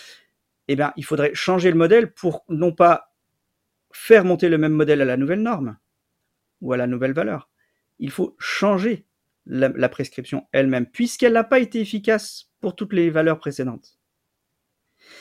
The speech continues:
C'est ça, une normalisation de la déviance. Ça n'est pas efficace sur X valeurs récurrentes, mais on considère, on consi-, on continue à le considérer comme l'étant, comme étant efficace. Donc,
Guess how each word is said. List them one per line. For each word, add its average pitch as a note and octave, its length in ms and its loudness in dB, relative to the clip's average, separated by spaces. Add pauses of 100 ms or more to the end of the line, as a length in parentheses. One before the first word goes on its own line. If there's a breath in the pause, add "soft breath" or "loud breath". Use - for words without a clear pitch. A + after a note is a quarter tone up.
(440 loud breath)
C'est - 180 -2
ça, G#3+ 200 2
une D#3+ 120 4
normalisation C3 580 -2
de B2+ 40 -4
la B2 80 -2
déviance. A#2+ 540 -8
Ça - 240 2
n'est G3 140 2
pas G#3+ 160 2
efficace E3 480 -4
sur - 380 -8
X - 420 -6 (340)
valeurs C#3 540 -2 (440)
récurrentes, D3 640 -6 (420)
mais D3 140 0
on D3+ 100 2
considère, F#3+ 640 -4
on C#3 80 -2
consi-, F3+ 480 -6
on D3+ 100 -4
continue G#3 460 -2
à E3+ 60 4
le D3 100 2
considérer D#3+ 600 -4
comme F3 240 0
l'étant, D3 380 -4
comme E3 220 -2
étant D#3 180 -4
efficace. D3+ 440 -8 (640 loud breath)
Donc, G3 520 -2